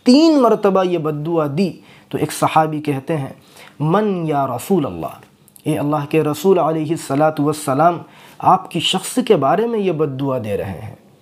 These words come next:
आपने इरशाद फरमाया, "मन अदरका अबवैहि इंदल किबर", कि जो शख्स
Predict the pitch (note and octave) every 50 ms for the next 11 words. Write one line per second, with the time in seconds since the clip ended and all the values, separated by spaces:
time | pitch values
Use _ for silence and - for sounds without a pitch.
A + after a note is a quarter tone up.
0 | _ _ _ _ - - - - C#3+ C#3 - D3 D3+ C#3+ C3+ A#2+ - - D3+ D3+
1 | D3+ - - D3+ D3 D#3 E3+ F#3 G3 F#3+ D#3 - - - - - - - D#3+ F3
2 | G3 G#3+ G#3+ G3+ F#3+ - - G3+ F#3 F3+ F3+ F#3 G3 F#3+ F#3+ F#3 E3+ F3 F3 E3+
3 | F3 F3 F3+ G#3 G#3 G3+ D#3+ F#3+ F3+ C#3 F#3 F#3+ F#3 F#3 F3+ F#3 F3+ E3+ - F#3+
4 | G3+ G3+ A#3 A3+ - - - - - - _ _ _ _ - F3 D#3+ C#3+ C#3 G3
5 | G#3 G3+ - - - C4 - - - - -